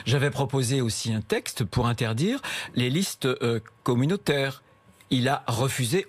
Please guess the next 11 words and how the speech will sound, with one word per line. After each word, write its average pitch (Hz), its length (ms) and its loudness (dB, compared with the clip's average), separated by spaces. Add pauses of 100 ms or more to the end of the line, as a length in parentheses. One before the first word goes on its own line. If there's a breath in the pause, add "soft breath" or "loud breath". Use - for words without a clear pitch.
au 151 80 2
Congrès 147 340 0
des 208 120 0
maires. 226 280 -2 (360 loud breath)
Donc, 190 180 0
euh, 190 140 2 (340 loud breath)
il 123 80 2
y 151 60 2
a 151 40 2
des 143 140 6
paroles, 180 600 0